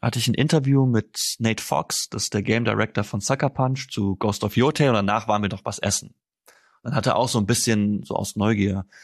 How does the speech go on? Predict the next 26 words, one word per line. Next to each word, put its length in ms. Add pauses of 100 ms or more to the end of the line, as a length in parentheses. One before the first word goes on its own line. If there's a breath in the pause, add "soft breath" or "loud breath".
(520 loud breath)
über 200
Game 200
two 200
so 380
gefragt, 500
so, 200
was 160
ist 140
das 140
für 80
ein 80
Format 480
und 100
wie 60
ist 180
das 160
überhaupt, 680
ähm, 420 (460)
hat 200
er 140
auch 100
so 120
gefragt, 320
so, 100
ja, 200
ey, 380